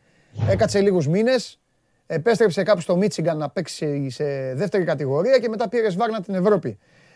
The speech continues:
Εμείς δηλαδή όλοι τον έχουμε ζήσει και τον θυμόμαστε, ε, να παίζει σε ευρωπαϊκές ομάδες. Μία από αυτές, δύο χιλιάδες τέσσερα, δύο χιλιάδες έξι, δύο χρόνια,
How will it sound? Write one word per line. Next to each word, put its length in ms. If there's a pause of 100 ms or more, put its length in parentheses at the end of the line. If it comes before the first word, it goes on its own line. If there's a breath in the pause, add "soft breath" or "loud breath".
Εμείς 240
δηλαδή 260
όλοι 100
τον 120
έχουμε 260
ζήσει 220
και 80
τον 140
θυμόμαστε, 680 (640)
ε, 1300
να 120
παίζει 180
σε 60
ευρωπαϊκές 460
ομάδες. 480 (440)
Μία 220
από 160
αυτές, 520 (840)
δύο 220
χιλιάδες 340
τέσσερα, 360
δύο 120
χιλιάδες 360
έξι, 220
δύο 180
χρόνια, 500